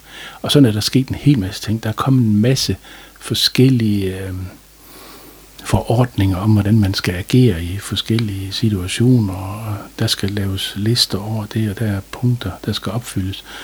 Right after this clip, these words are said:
Hvis man sender en henvisning, hvis der mangler et punkt, så får du henvisning retur, fordi der, den undersøgelse er ikke lavet. Så der er sådan en hel masse skemalagte ting, der skal, og det fylder forfærdeligt meget.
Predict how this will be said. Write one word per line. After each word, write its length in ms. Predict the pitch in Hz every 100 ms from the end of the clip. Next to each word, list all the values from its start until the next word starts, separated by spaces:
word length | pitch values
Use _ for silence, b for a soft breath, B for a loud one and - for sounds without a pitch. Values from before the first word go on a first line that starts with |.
| B B
Hvis 180 | 113 -
man 80 | -
sender 300 | - 117 104
en 80 |
henvisning, 560 | 85 117 117 104 - 98
hvis 100 | -
der 120 | -
mangler 340 | 107 110 127 101
et 100 | -
punkt, 340 | - 123 -
så 80 | 123
får 160 | - 107
du 60 |
henvisning 500 | 95 135 117 107 - -
retur, 420 | 101 - 160 147 - B B B
fordi 340 | - 104 110 117 -
der, 120 | 101 95 98 110
den 160 | 120 107 110 -
undersøgelse 640 | 120 113 - 107 104 -
er 40 |
ikke 180 | 107 -
lavet. 320 | 98 104 92 - B B B B
Så 140 | -
der 80 | 135
er 40 | 139
sådan 200 | 151 127
en 60 |
hel 320 | 95 151 147
masse 320 | 107 117 - 98
skemalagte 800 | - 123 123 104 87 104 - 87
ting, 300 | - 120 113
der 80 |
skal, 220 | 92 - 95 - B B B -
og 60 |
det 100 | 110
fylder 640 | - - - - 165 156 117
forfærdeligt 720 | - 143 - - - 98 82
meget. 340 | 101 98 101